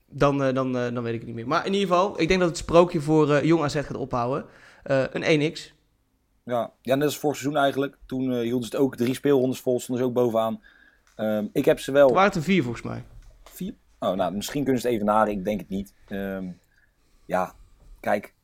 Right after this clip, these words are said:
Speaker 2: ik heb Jong A Z te laag ingeschat. Ik heb toen een beetje de draak gestoken met het feit dat de mensen zeiden op de A Z-supportersite: "Dit is hetzelfde lichting,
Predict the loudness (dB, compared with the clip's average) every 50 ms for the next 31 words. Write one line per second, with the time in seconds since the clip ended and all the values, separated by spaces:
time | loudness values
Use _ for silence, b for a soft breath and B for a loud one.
0 | _ -4 0 2 2 2 2 2 2 2 2 0 0 2 4 4 4 4 4 2
1 | -2 -4 -4 -6 -4 -2 -2 -2 0 0 -2 -2 -2 -2 -2 2 4 6 6 6
2 | 4 2 0 0 0 -2 -4 -8 -6 -2 2 4 4 4 4 2 -2 -2 -2 0
3 | 0 0 -2 -4 -6 -6 -4 -2 -2 0 -2 -2 -6 -6 -4 -2 -2 -2 -2 -2
4 | -2 0 0 0 -2 -6 -8 -8 -6 -4 -4 -4 -2 -4 -6 -6 -8 -10 -8 -6
5 | -6 -6 -6 -6 -6 -4 -4 -4 -4 -6 -6 -10 -10 -2 2 2 2 2 2 2
6 | 0 0 0 -2 -4 -6 -6 -6 -6 -6 -10